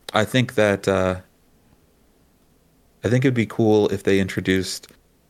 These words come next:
um, like, Felicia Hardy.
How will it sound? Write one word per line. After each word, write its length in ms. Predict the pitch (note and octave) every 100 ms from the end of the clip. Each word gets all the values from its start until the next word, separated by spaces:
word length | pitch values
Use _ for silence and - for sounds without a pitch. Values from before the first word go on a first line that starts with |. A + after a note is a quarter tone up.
| _ _ _ -
um, 500 | F#2 F2+ F2+ E2+ E2+ _ _ _ _ _ _ _ _ _ _ _ _ _ _ _ _ _ _ -
like, 160 | F#2
Felicia 340 | - F2+ - F2
Hardy. 440 | F#2 F#2 F#2+